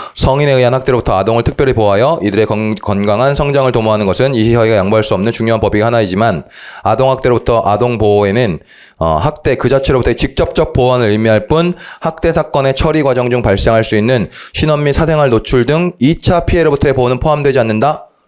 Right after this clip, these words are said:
틀렸죠? 요 보호가 포함이 되기 때문에 이 사건이 합헌이 된 거예요. 요렇게 바꿀 수 있으니까 주의를 해둡니다. 칠 번은 뭐 관심이 많아요. 관심이 많은 사건이다.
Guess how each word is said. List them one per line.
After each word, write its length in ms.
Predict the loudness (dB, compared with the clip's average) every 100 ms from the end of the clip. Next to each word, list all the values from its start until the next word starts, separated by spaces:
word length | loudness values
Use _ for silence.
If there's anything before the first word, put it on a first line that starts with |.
| _
틀렸죠? 400 | -2 -2 0 -6 -10 _ _ _
요 180 | -2 0
보호가 360 | 0 0 0 -4
포함이 360 | 2 2 4 0
되기 340 | -2 -4 -2
때문에 480 | -4 -4 -4 -6 -6
이 60 | -8
사건이 320 | -8 -6 -6
합헌이 260 | -4 -2 -4
된 140 | -2
거예요. 540 | -2 0 0 0 -4 _ _ _
요렇게 380 | -4 -4 -2 -2
바꿀 340 | -2 -2 -2
수 120 | 0
있으니까 580 | -2 0 -4 -2 -4 -4 -12 -20 -20 _
주의를 380 | -4 -2 0
해둡니다. 480 | 0 0 -2 -4 -8 -20 _ _
칠 220 | -4 0
번은 440 | 2 2 0 -2 -4
뭐 80 | -4
관심이 360 | 0 0 2
많아요. 400 | 0 0 0 -2 -4
관심이 240 | -4 -2
많은 240 | -2 -2 -2
사건이다. 680 | -4 -4 -6 -4 -4 -6